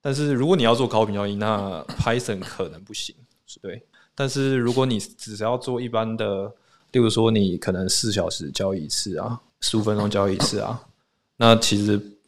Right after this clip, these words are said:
我觉得 Python 就足够，足够你去做这种，这些交易。那其实，呃，交易你就是想要获利嘛，那如果你有一套好的获利方法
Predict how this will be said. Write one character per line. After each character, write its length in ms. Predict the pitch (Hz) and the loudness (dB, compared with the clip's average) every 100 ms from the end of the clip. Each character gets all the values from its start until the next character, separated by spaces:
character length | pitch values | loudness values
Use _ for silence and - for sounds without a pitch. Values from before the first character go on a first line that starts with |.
| _ | _
我 120 | - | -8
觉 160 | 101 101 | -2 2
得 60 | 101 | 2
Python 680 | 98 107 110 104 92 92 107 - | 6 6 6 4 2 -6 -12 -4
就 220 | 107 104 | -2 -2
足 280 | - 101 98 | -4 -8 -4
够， 440 | 113 110 104 127 _ _ | 0 0 -2 -8 _ _
足 180 | - | -4
够 160 | 107 113 | 4 4
你 100 | 98 | 4
去 140 | 104 104 | 2 0
做 200 | 107 98 | 0 0
这 140 | 101 | -2
种， 140 | 95 - - | -4 -8 -8
这 120 | - | -4
些 160 | 104 92 | -4 -4
交 260 | - 92 87 | -4 -6 -6
易。 200 | 107 123 _ _ - | -8 -10 _ _ -4
那 100 | 151 | 2
其 140 | 135 110 | 4 4
实， 440 | 110 107 113 120 - - - - - _ | 4 4 2 0 -6 -18 -18 -18 -20 _
呃， 720 | - 101 98 95 95 95 95 104 - _ _ _ _ - | 2 4 4 2 0 -2 -4 -8 -18 _ _ _ _ 6
交 200 | 120 127 | 8 8
易 140 | 123 | 6
你 80 | 104 | 4
就 100 | 104 | 4
是 60 | |
想 120 | 107 95 | 2 0
要 60 | |
获 200 | 87 98 | -2 -2
利 140 | 98 90 | -2 -6
嘛， 160 | 104 - | -6 2
那 100 | 135 | 6
如 120 | 123 | 6
果 80 | 113 | 6
你 120 | 98 | 4
有 120 | 98 | 0
一 60 | 98 | 2
套 340 | 113 107 101 | 4 6 4
好 240 | 101 - | 0 -2
的 80 | 87 | -2
获 160 | - 110 | -2 0
利 120 | 101 | 0
方 240 | 98 92 95 | -2 -6 -6
法 300 | - 123 | -8 -8